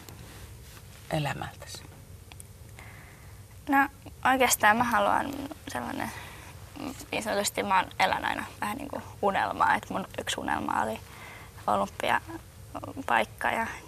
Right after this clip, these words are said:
Speaker 2: siellä kisaaminen. Nyt ehkä mulla on vähän, ei oo tarkkaa unelmaa vielä, mutta sellainen pitkä, pitkäjänteinen tai pitkä katsottuna. Haluan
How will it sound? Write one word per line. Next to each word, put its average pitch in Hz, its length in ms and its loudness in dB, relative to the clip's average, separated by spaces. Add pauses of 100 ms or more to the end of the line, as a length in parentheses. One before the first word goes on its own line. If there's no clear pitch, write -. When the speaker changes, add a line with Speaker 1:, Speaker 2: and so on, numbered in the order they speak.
Speaker 2:
siellä 220 300 2
kisaaminen. 220 680 0
Nyt 220 200 -4
ehkä - 340 0
mulla 101 240 2
on - 140 0 (200)
vähän, 208 340 0 (1000)
ei 202 140 8
oo 196 140 8
tarkkaa 175 520 10
unelmaa 113 580 6
vielä, - 300 6
mutta - 280 -2
sellainen 190 300 4
pitkä, - 420 0 (220)
pitkäjänteinen 214 840 -4
tai - 120 0
pitkä - 340 -2 (360)
katsottuna. 208 720 -2 (240)
Haluan 208 560 6